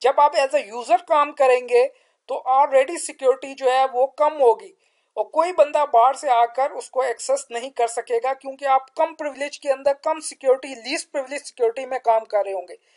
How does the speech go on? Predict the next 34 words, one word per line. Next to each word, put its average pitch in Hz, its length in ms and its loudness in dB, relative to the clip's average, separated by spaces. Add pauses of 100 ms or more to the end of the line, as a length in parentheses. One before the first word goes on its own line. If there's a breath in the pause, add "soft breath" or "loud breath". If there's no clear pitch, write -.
(240)
ये 302 140 -6
security 269 460 0
का 277 140 0
एक 247 80 -2 (140)
best 294 220 -4
option 247 420 -2
है 277 120 -4
कि - 220 -20
कभी 311 220 -4
कोई 330 200 4
operating 285 360 0
system 285 300 -10
में 285 120 -6
changes 285 440 -8
करनी 302 360 -4
हो 302 220 4 (320 soft breath)
तो 254 60 6
as 254 140 6
a 277 80 0
administrator 277 560 0
log 240 260 4
on 226 180 -2
कर 208 140 -2
लें। 170 140 -14 (1000)
और 202 180 2
वैसे 262 420 4
normal 269 400 0
computer 311 400 -10
इस्तेमाल 254 420 2
करना 233 300 -4
हो 226 180 2 (120)
तो - 100 -8
as 233 140 6
a 262 100 -2